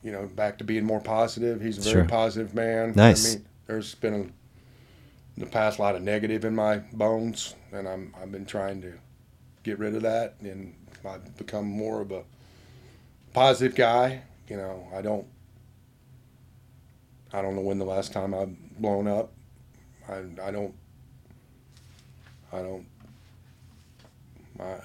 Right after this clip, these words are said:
Speaker 1: I don't yell at people. I haven't yelled at anybody <laughs> in a long time.
Speaker 2: Good,
Speaker 1: I mean,
Speaker 2: man.
Speaker 1: I mean, I, I, my voice is, you know,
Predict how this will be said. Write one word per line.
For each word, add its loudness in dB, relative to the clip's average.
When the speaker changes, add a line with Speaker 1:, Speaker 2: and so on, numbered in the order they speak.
Speaker 1:
I -6
don't -4
yell 0
at -8
people. -2
I 0
haven't -4
yelled 0
at -2
anybody -4
<laughs> -
in -6
a -8
long 4
time. -6
Speaker 2:
Good, 12
Speaker 1:
I 10
mean, 10
Speaker 2:
man. 8
Speaker 1:
I 2
mean, -4
I, -6
I, -8
my -4
voice 0
is, -8
you -8
know, -14